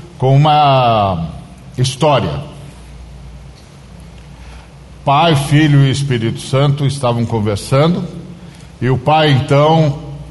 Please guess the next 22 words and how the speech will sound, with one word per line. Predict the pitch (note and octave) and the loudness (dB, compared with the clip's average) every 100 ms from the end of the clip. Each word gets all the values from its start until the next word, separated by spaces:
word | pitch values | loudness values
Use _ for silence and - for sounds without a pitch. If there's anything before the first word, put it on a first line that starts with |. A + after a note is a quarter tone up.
| - - | -18 -10
comunica | - C#3 C3+ C3 C#3 C#3+ C#3+ A2+ - - - - - - - - - | 0 4 4 4 2 2 2 2 -2 -10 -16 -18 -20 -20 -20 -14 -8
o | A2+ | -4
plano | C3+ C#3+ C#3+ C#3 | 2 4 6 4
da | C3 | 2
criação. | C3+ C3 A#2+ - F#2+ - - - - - - - - - - - - - - - - - - - - - - - - - | 0 2 0 0 -4 -6 -12 -18 -20 -20 -20 -20 -20 -20 -20 -20 -20 -20 -20 -20 -20 -20 -20 -20 -20 -20 -20 -20 -14 -2
E | B2+ C3 | 2 4
o | C3+ | 4
Espírito | B2+ - C3 A#2+ G2+ B2 | 2 0 0 0 -2 -2
então | A#2 G2+ B2+ B2+ | -2 0 0 0
diz | A2+ B2 A2+ | 0 0 0
ao | A#2 | 0
Pai: | - A#2 G2 D#2+ C2+ - - - - | 0 2 2 0 -6 -12 -18 -20 -8
"Nós | A2 C3+ D3+ G#2 | 0 2 2 2
vamos | D3 G3 C#3+ | 2 2 0
criar | - A#2+ B2 C3 | -2 0 2 2
os | B2 - | -2 -4
seres | B2 A#2+ A2+ | -4 -2 -2
humanos | G2 F#2 A2 A2+ F2+ - - - - - - - - - | -2 0 0 0 -2 -6 -12 -16 -18 -20 -20 -20 -20 -8
com | A#2 | -4
poder | G#2+ A2 A2 A#2 | -2 -2 0 -2
de | G#2 | -2
decisão?" | G2+ G2 G2 E2+ C#3 | -4 -4 -4 -4 -4